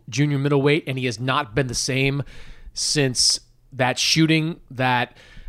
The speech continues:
uh, impacted his leg several years ago. But for Danny Garcia to come off a long layoff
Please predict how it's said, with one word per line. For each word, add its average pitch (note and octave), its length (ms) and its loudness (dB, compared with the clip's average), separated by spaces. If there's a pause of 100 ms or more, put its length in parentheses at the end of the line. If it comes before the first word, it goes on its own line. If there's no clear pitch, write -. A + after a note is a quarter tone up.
(180)
uh, A2+ 280 0
impacted C#3+ 480 0
his A#2 180 -4
leg C#3 540 2
several C#3 380 2
years C3 280 2
ago. B2+ 320 4
But C3 260 0 (560)
for F3+ 120 2
Danny C#4+ 240 2
Garcia B3+ 280 4
to G3+ 60 4
come F3 240 0
off F3 320 4
a F#3+ 80 4
long F3 300 6
layoff F3 580 2